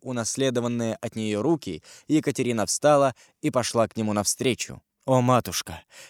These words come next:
теперь я осуждён умереть в изгнании!» воскликнул король польский. «Сын мой, неужели вы так скоро забыли предсказание Рене?» сказала ему Екатерина. «Успокойтесь, вы там пробудете недолго».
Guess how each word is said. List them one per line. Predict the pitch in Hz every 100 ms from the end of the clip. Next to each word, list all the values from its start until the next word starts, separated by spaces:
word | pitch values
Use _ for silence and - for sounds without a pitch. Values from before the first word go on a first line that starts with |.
| -
теперь | 131 120 135
я | 131 127
осуждён | - 135 104 135 135 -
умереть | 147 135 131 127
в | 143
изгнании!» | 123 156 165 127 90 78 - _ -
воскликнул | 131 127 - 120 - 117
король | 104 117 117 113
польский. | 165 117 - - - _ _ _ _ _
«Сын | - - 190 208 101
мой, | 80 82 - - -
неужели | 139 135 117 151 170
вы | 160
так | 151 -
скоро | - 147 151
забыли | 131 117 120 143
предсказание | 120 151 - 139 127 127 143 151
Рене?» | 190 208 101 - - -
сказала | - 127 110 110
ему | 110 110
Екатерина. | 113 - - 160 139 87 80 _ _ _
«Успокойтесь, | 147 - 147 127 180 156 - - - - -
вы | 160 156
там | 151 135
пробудете | 139 123 131 135 151
недолго». | 160 175 208 135 98